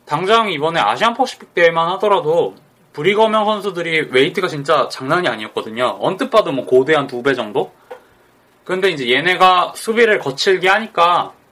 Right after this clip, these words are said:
국대 애들도 좀 당황했다는 기사도 있었고 또 고대 애들도 나름 고전했어요. 특히 이승현 같은 경우에는 좀 한계가 이래저래 좀 보였고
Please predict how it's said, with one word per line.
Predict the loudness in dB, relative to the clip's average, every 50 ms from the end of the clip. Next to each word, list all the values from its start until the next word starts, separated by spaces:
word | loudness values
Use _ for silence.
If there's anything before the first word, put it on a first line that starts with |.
| _ _ _ _ _ _ _ _ _ _
국대 | -16 -16 -16 -2 2 2 4 4 2
애들도 | 2 2 2 2 2 0 -2
좀 | 0 -2 -2 -2 -4
당황했다는 | -4 0 0 2 2 0 0 -2 0 0 0 -2 -4
기사도 | -6 -6 -4 -4 -4 -4 -6 -10
있었고 | -14 -14 -16 -8 -2 2 2 2 2 -2 -6 -16 _ _
또 | -8 -4
고대 | 0 0 2 4 4 4
애들도 | 4 2 -2 -2 2 4
나름 | 4 4 4 2 0 0 -4 -8 -12 -18 -12 -4
고전했어요. | -2 2 2 2 2 0 -2 -2 0 0 2 2 0 -2 -6 -14 _ _ _ -20
특히 | -20 -18 -14 -12
이승현 | -8 -6 -6 -4 -4 -4 -4
같은 | -6 -6 -6 -6 -6
경우에는 | -4 -4 -4 -6 -6 -8 -8 -8 -8 -10 -8
좀 | -8 -6 -6 -4
한계가 | 0 0 0 0 2 2 2 2 2 0
이래저래 | 0 0 -2 -2 0 0 -2 -2 -4
좀 | -6 -8 -10
보였고 | -10 -8 -8 -10 -10 -6 -2 -2 -2 -2